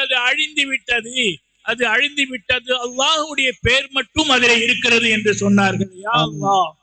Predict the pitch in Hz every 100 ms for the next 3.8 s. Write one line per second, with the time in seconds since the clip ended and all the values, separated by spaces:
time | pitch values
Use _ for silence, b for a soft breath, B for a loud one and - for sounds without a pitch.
0 | _ _ - 247 240 226 202 - 247 262
1 | 240 226 226 214 202 190 156 _ - 247
2 | 262 240 240 - 240 277 262 240 208 220
3 | 247 240 226 262 294 269 262 262